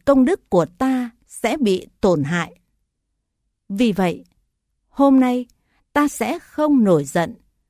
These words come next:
cho dù có bị gươm giáo đâm vào da thịt.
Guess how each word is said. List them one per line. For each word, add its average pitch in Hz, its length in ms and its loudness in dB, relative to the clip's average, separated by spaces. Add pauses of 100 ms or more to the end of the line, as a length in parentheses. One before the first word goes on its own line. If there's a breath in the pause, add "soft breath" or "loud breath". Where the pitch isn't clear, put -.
(360)
cho 294 180 0
dù 170 340 0 (240)
có 240 140 -2
bị 214 280 0
gươm 254 320 0
giáo 202 380 -6 (220)
đâm 269 240 2
vào 160 280 -4
da 247 320 -6
thịt. 180 260 -6